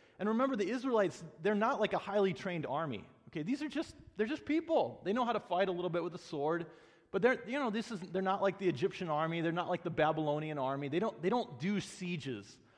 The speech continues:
on cities. And so Josh-, I'm sure Joshua's like, "Man, okay, I trust God. I know he's gonna deliver this city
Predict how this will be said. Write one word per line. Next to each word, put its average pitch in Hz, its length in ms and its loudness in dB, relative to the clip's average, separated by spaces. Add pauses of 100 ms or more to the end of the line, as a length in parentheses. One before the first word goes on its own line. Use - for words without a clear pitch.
(180)
on 135 160 -6
cities. 117 440 -6 (280)
And 139 120 -12
so 160 120 -8
Josh-, 180 320 -4
I'm 175 140 -2
sure 311 160 -6
Joshua's 214 400 -4
like, 151 140 -2
"Man, 190 320 -2 (500)
okay, 185 180 -2
I 156 80 -2
trust 226 400 -8
God. 180 440 -2 (260)
I 135 80 -6
know 170 180 2
he's 202 180 2
gonna 175 180 -2
deliver 160 400 2
this 156 160 -2
city 180 420 -4